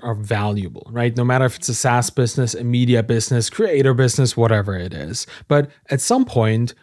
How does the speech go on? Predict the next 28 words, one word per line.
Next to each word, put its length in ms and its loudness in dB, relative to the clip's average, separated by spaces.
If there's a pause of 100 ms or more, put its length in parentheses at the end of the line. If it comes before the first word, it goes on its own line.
(140)
we 80 4
might 420 2
hit 220 -2
a 40 -2
certain 340 0
ceiling. 560 0 (300)
And 140 2
this 160 4
is 200 2
where 340 2
our 100 2
sponsor 460 0
comes 260 -6
in, 340 -12
Acquire 340 0
dot 180 -8
com. 360 -14 (160)
Imagine 420 2
this. 360 -8 (300)
You're 120 4
a 40 0
founder 360 2
who's 180 4
built 280 2
a 80 -2
solid 440 2
SaaS 300 -2
product, 540 -14